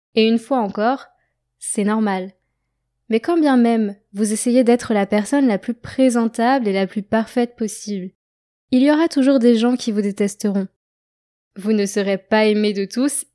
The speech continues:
et c'est un fait. Et en plus de ça, si vous essayez constamment d'être quelqu'un d'autre, les gens détesteront et aimeront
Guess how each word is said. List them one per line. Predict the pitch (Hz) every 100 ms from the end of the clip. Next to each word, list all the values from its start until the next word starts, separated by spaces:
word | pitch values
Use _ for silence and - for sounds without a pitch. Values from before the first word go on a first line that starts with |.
| -
et | 233
c'est | 240 262
un | 254
fait. | 240 247 208 _ _ _ _ _ _ _ _ -
Et | 262
en | 294
plus | 285 320
de | 233
ça, | 226 196 226 - _ _
si | - - 233
vous | 254 269
essayez | 254 247 233
constamment | 233 277 277 - 240 240 233
d'être | 208 -
quelqu'un | 196 202 185 190
d'autre, | 185 226 - - _ _ -
les | 214 226
gens | 247
détesteront | 240 220 214 - 208 196 269 _ _ -
et | 269
aimeront | 226 202 196